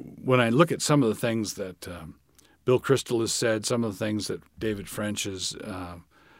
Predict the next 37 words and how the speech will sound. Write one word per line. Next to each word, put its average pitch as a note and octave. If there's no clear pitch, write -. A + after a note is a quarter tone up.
put A2
out, G2+
or F2
some G#2+
of G2
the F2
things G#2
that F2+
Max G2
Boot G2+
is G2+
doing, F#2
uh, G2+
it's, -
it's C3
possible C#3+
to, A#2
uh, F#2+
it's -
possible E3+
to A#2
go, B2
there's, A#2+
as A#2
I'm B2
fond A#2+
of G2
saying, G2+
there's G2
a G2
ditch A#2+
on G#2
both G2+
sides F#2+
of F#2
the F#2
road, -